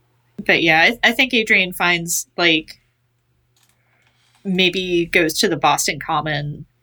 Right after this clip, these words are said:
uh, like, later in the evening where there would be fewer people, that kind of thing,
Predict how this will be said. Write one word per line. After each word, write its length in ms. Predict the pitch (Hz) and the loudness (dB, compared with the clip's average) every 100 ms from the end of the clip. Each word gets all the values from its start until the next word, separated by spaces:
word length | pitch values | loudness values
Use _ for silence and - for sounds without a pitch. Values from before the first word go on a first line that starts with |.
| _ _ _ _ - | _ _ _ _ -2
uh, 360 | 175 - - 208 - | -2 -2 -6 -10 -2
like, 400 | 175 139 - - _ _ _ _ _ | 0 0 -2 -14 _ _ _ _ _
later 760 | 185 175 151 151 156 147 - - - | -2 2 4 4 2 0 -4 -8 -6
in 120 | 180 | -4
the 80 | 160 | -4
evening 560 | 139 156 151 151 151 | -2 -2 -2 -4 -4
where 320 | 151 156 156 156 | -4 -2 -2 -2
there 160 | 151 | -2
would 160 | 160 165 - _ | -4 -8 -16 _
be 120 | 175 | -4
fewer 360 | 170 165 151 151 | 0 0 0 -2
people, 560 | 185 143 156 147 98 - | -2 -2 -2 -4 -4 -2
that 200 | - - | -4 -4
kind 160 | 156 | -8
of 100 | - | -6
thing, 380 | 156 160 175 220 | -4 -2 -4 -10